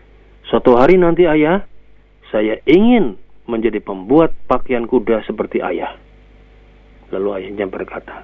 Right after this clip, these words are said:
"Mengapa tidak mulai sekarang?" kata sang ayah. Lalu sang ayah mengambil sepotong kulit dan menggambarkan sebuah pola rancangan kepadanya.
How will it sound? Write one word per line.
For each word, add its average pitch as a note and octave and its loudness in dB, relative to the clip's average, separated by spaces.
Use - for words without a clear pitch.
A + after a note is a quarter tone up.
"Mengapa A2+ 4
tidak G#2+ -2
mulai A#2+ 4
sekarang?" A3+ 4
kata A2+ -4
sang A2 -6
ayah. G2+ -2
Lalu G2 -4
sang F#2+ -4
ayah G#2 0
mengambil G2+ 0
sepotong F#2+ -2
kulit A2 2
dan F#2+ -4
menggambarkan F#2 -6
sebuah F#2+ -4
pola G2+ 2
rancangan F#2+ -4
kepadanya. F#2+ -6